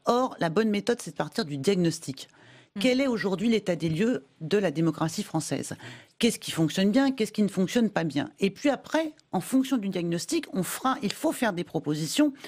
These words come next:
et faire évoluer la démocratie. Je, j'observe en particulier sur la question du nombre, la réduction du nombre de parlementaires. Pour moi, c'est une, une, une proposition populiste.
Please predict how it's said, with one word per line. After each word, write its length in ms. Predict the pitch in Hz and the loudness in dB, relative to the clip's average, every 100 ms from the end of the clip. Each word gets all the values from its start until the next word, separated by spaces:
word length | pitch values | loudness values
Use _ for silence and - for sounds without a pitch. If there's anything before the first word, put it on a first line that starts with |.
| 143 131 - | -14 -12 -2
et 120 | 208 | -2
faire 240 | - 240 | 0 0
évoluer 340 | 202 165 196 226 | 0 0 2 2
la 80 | 180 | 2
démocratie. 640 | 165 160 151 147 - - - 123 127 - _ _ _ _ _ _ 147 | 2 0 0 -4 -6 -16 -18 -20 -20 -20 _ _ _ _ _ _ _
Je, 380 | - 240 262 208 - | -2 2 2 0 -6
j'observe 580 | 175 190 - 196 151 143 - | -2 -2 0 -2 -2 -4 -6
en 140 | - 147 | -4 -4
particulier 720 | 131 - 160 - 180 254 285 | -4 -8 -10 -4 0 2 0
sur 160 | - | 0
la 80 | 175 | -4
question 140 | 165 220 | 0 0
du 100 | 180 | 2
nombre, 300 | 196 226 - | 4 2 2
la 80 | 165 | 0
réduction 240 | 175 214 | 0 0
du 60 | 240 | 2
nombre 200 | 190 170 | 2 0
de 60 | |
parlementaires. 600 | - 160 156 151 143 131 - | 0 0 2 0 -2 -6 -4
Pour 180 | 175 | 0
moi, 140 | 196 233 | 2 2
c'est 200 | 180 156 | 0 -4
une, 280 | 156 151 - | 0 0 0
une, 260 | 165 156 156 _ - 160 | 0 0 -2 _ -10 -2
une 160 | 165 160 | 0 0
proposition 560 | - 165 170 151 240 | -4 -6 -2 0 0
populiste. 640 | - 220 220 160 131 - | 2 0 0 -4 -4 -10